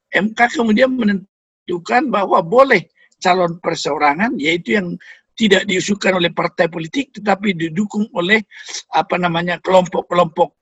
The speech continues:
masyarakat tertentu dengan syarat-syarat dukungan tertentu, sehingga muncullah kemudian dari situ bahwa ada calon perseorangan. Jadi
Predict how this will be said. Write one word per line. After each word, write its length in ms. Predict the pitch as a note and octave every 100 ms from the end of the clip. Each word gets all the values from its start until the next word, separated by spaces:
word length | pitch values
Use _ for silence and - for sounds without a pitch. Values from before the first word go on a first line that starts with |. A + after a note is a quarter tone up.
| _
masyarakat 720 | F#3 F3 - E3 F3+ F3 D3+ -
tertentu 480 | - D3+ C#3+ -
dengan 320 | A#3+ F3+ F3 D3+ G3+ - -
syarat-syarat 720 | - F3+ D3 - D#3+ C#3 C#3
dukungan 400 | D3 C#3+ D#3 C#3+
tertentu, 400 | C#3 C3 D#3+ F#3
sehingga 320 | G#3 A#3 C4
muncullah 560 | A#3+ A#3 A#3+ C4+ A#3+ F#3+
kemudian 640 | G3+ F#3+ D#3+ C#3+ F#3 A#3 - - - -
dari 280 | G#3 G3 D#3+
situ 240 | D3+ D#3+
bahwa 360 | G#3+ D3 E3 G#3
ada 240 | F3 F#3
calon 320 | - D3+ E3+ E3
perseorangan. 640 | D#3+ - D3+ F3 D#3+ B2+ - - -
Jadi 180 | F#3